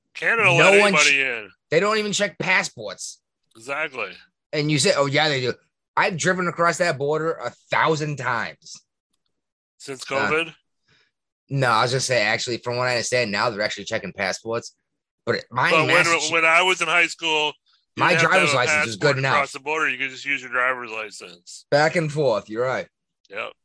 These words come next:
Speaker 2: Not to mention this, how many miles, uh, thousands of miles of frozen wilderness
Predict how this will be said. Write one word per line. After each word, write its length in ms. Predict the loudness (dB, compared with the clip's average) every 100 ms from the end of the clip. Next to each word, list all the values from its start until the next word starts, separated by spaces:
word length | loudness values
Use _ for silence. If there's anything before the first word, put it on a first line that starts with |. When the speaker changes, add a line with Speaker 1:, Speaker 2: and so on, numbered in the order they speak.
| _ _ _ _ _ _ _ _ _ _ _ _ _ _ _ _ _ -16 -2
Speaker 2:
Not 220 | 0 0
to 100 | -2
mention 320 | -4 -6 -4
this, 160 | -2 -2
how 280 | -2 0 0
many 260 | 0 -2
miles, 760 | -2 -4 0 2 2 0 -4 -6 -12
uh, 60 | -14 _ -4
thousands 480 | 0 2 2 0 -2
of 80 | -2
miles 420 | 0 2 2 2
of 140 | 0
frozen 640 | -6 -6 0 0 0 -2 -2
wilderness 640 | -2 -2 -4 -6 -14 -18